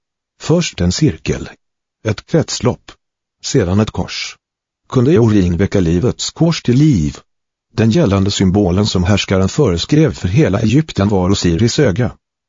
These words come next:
Han menar att solgudens öga också är härskarens öga som ser allt. På det sättet kunde han utan större ansträngning hålla folket i schack.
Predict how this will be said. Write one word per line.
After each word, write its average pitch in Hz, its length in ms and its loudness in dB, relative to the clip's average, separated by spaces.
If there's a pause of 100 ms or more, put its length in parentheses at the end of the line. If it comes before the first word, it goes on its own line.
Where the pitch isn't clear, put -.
(140)
Han 110 180 0
menar 104 300 4
att 101 160 0
solgudens 82 720 -2
öga 92 240 0
också - 300 -4
är 80 140 0
härskarens 117 640 -2
öga 95 240 0
som 110 160 0
ser 113 140 0
allt. 90 300 -4 (500)
På 120 100 2
det 143 220 2
sättet 156 460 -2
kunde 92 300 0
han 98 180 2
utan 131 360 0
större 104 340 2
ansträngning 95 680 0
hålla 104 260 2
folket 147 500 -2
i 131 60 2
schack. - 480 -4